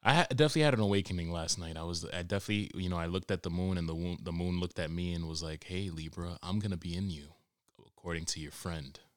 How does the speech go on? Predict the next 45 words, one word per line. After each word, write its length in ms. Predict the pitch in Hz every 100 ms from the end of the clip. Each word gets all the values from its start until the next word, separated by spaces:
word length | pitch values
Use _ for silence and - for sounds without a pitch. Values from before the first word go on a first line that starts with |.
| _ _ _ -
That 220 | 123 147
shit 280 | - 156 107
was 240 | 87 78
fucking 540 | - - 131 113 76 80
stupid. 640 | - - - 117 95 - - _ _ _ _ -
<laughs> 320 | 143 - 135 - - 123 _ _ _ _ - - - - - _ -
But 140 | 110
the 80 | 101
moon, 260 | 101 113 110
I 100 | 95
felt 220 | - 101
like 140 | 107
I 60 | 90
looked 240 | 95 92
at 80 | 82
the 60 | 82
moon, 260 | 87 90
and 100 | 82
the 40 | 80
moon 220 | 82 82
looked 200 | 82 -
at 60 |
me, 120 | 80 82
and 140 | 78
it 60 | 73
was 140 | 71
definitely 480 | - 78 - 73 71
in 220 | 71 71
me 120 | 69
for 140 | 71 -
sure. 300 | - - - 85
Like, 180 | - -
I 80 | 67
was, 180 | 69 -
like, 200 | - 73
I 80 | 69
felt 420 | - 80 78 -
it, 240 | 85 78 -
it 200 | 80 -
felt 280 | - 73 73
me, 300 | 80 80 80
and 120 | 76
I 80 | 71
was, 160 | 71
like, 280 | 71 71 -